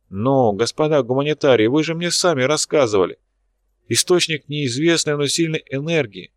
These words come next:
способный преобразовать взаимодействие внешних полей самым неожиданным образом». «Скантер», негромко проговорила Кора,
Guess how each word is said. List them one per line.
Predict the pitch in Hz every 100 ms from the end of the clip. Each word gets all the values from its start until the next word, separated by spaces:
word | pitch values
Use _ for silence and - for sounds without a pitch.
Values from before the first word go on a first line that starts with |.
| _ _
способный | - - 120 147 139 131
преобразовать | 135 135 123 131 127 139 127
взаимодействие | 107 117 127 127 123 117 135 127 - 117
внешних | 131 117 - 107
полей | - 135 165 156 _ _ _
самым | - - 139 170 180 147
неожиданным | 147 139 135 127 123 127
образом». | - 120 98 92 78 - _ _ _ _ _ _ _ _ _ _ _ _ _ _ _ _ _
«Скантер», | - - - - 135 113 95 - _ _ _ _ _
негромко | 98 95 120 135 123
проговорила | - 120 117 110 110
Кора, | - 156 147